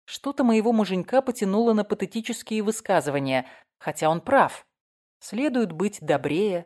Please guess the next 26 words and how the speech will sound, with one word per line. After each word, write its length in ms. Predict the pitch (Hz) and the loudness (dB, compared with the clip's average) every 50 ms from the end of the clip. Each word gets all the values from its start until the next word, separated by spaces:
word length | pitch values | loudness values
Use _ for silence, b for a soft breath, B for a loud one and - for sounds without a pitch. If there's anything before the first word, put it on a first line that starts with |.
| _ _ - | _ _ -12
друг 320 | 147 147 156 143 135 143 | -6 -4 -4 -4 -4 -6
к 40 | 139 | -8
другу. 440 | - 127 123 117 - - 117 - _ _ _ _ _ _ _ _ _ _ _ _ _ _ _ _ - | -8 -8 -8 -8 -8 -10 -12 -12 _ _ _ _ _ _ _ _ _ _ _ _ _ _ _ _ -10
Я 160 | 151 165 175 | -4 -2 -2
не 120 | 185 185 190 | 0 0 0
успела 380 | 180 - - - 233 226 214 | -2 -2 0 2 4 6 6
додумать 540 | 196 185 196 190 185 214 202 175 160 160 - | 6 6 4 6 6 4 4 4 0 -2 -4
интересную 600 | 160 156 - 185 170 180 175 - - 196 190 196 | -6 -4 -2 0 0 0 0 0 0 -2 0 2
мысль, 320 | 208 277 302 - - 302 - B B B B B B - | 2 0 0 2 0 0 0 B B B B B B -6
из-под 340 | 202 - - - 196 185 180 | -6 -4 0 2 2 4 4
ног 260 | 208 269 311 311 - | 4 4 4 2 0
вырвался 580 | 190 170 220 262 277 254 269 269 262 - 277 262 | 0 4 4 6 6 6 4 2 2 0 -4 -4
сноп 340 | - - 190 202 220 - - _ - | -2 0 0 0 0 -2 -6 _ -2
искр, 500 | - 294 294 - - - - 139 123 - B B B B B | 2 2 2 2 0 0 0 0 0 0 B B B B B
раздался 560 | 160 156 151 143 151 170 165 156 - - 170 | 2 2 4 4 6 6 6 6 2 0 2
громкий 400 | 160 175 180 175 165 - - 170 | 4 6 6 6 6 2 -2 -4
звук 320 | 151 151 151 180 - - | -2 0 0 0 0 -2
"бам", 360 | 139 131 156 254 330 359 294 B B B B B B | -2 2 6 8 8 6 6 B B B B B B
и 100 | - 190 | 0 2
на 120 | 196 202 190 | 4 4 2
секунду 500 | - - 208 - - 320 339 277 190 175 | 2 -2 -4 -2 2 2 4 4 4 4
я 160 | 156 160 165 | 4 4 4
словно 400 | - - 202 202 196 202 214 220 | 4 4 2 2 4 6 6 6
ослепла 540 | 240 226 - 254 262 330 339 339 170 151 147 | 4 4 2 2 4 4 4 4 4 2 2
и 180 | - - 233 | 2 2 2
оглохла. 680 | 254 269 285 202 185 170 147 135 - - - 123 - - | 4 4 4 4 4 6 6 6 4 2 -2 -6 -6 -6